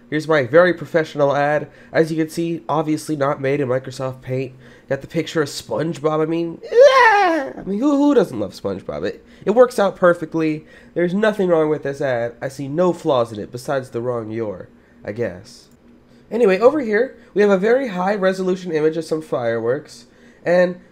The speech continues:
a very simple question for the whole audience. Do you celebrate Independence Day? Now, first of all, this is a very patriotic ad. As you can see,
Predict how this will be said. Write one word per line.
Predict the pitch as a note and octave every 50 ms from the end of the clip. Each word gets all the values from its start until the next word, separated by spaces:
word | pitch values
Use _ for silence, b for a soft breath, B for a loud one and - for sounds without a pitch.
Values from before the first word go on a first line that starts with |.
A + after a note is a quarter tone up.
| B B -
a | - - G3 A3 A3+ A#3
very | A#3 C#4+ D#4 F#4 F4
simple | D#4 - - D4 C#4+ C#4+ - B3 A#3
question | A#3 - - G#3 G3+ G3 - - A2+ A2
for | - - C3
the | D3 D3
whole | E3 F#3 F3+ E3
audience. | C#3 B2 A2 G#2+ G2+ F2+ - - - - - - b b b b b b
Do | - E3+
you | E3 D#3 E3 A3+ B3+ C#4
celebrate | - - - - F#3+ F#3 F#3+ F#3+ F#3 F#3+ F#3+ G3+ G3+ - -
Independence | - D#3+ E3 E3 D#3+ - - E3+ E3+ E3+ E3+ E3+ F3 E3+ -
Day? | - F3 F3 F3 F3 F#3 F3+ - B B B B B B B B B B B
Now, | - G3+
first | G3+ B3+ C#4 B3+ -
of | A#3 G3
all, | F#3+
this | A3 A#3 -
is | B3+ B3
a | B3
very | - F#3 F3 E3 D#3+
patriotic | D#3+ - E3 D3+ C#3 - - C#3 C3 A#2+ A2+ A2 A2+ - -
ad. | G#2 G2+
As | G#2+ D3 G3+ G3+ A#3
you | G#3+
can | A3 G3
see, | - - - F3+ E3 E3 -